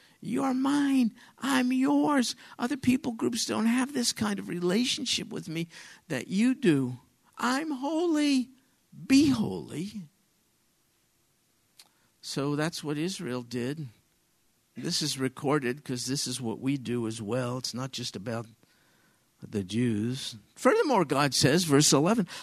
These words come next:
"I raised up some of your sons to be prophets and some of your young men to be Nazarites." "Is this not so, O sons of Israel?" declares the Lord. What's he saying? Um,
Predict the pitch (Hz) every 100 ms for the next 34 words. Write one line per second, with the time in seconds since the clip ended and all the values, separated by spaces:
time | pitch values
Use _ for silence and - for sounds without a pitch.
0 | - 185 302 - 214 214 202 226 - 226
1 | 240 240 247 220 - - - 240 226 -
2 | 185 180 165 - 202 220 254 - - -
3 | - - 147 - 180 185 175 170 165 151
4 | - - 165 190 214 185 180 190 170 156
5 | 160 160 156 - _ _ _ _ _ -
6 | 127 170 175 165 117 98 90 - - -
7 | - 202 220 285 - 294 - - 233 220
8 | 240 160 123 127 113 120 104 90 - 113
9 | 92 95 104 - - 98 95 107 92 95
10 | 101 147 - 117 120 104 107 107 104 _
11 | _ _ _ _ _ _ _ _ _ _
12 | _ - 147 135 131 123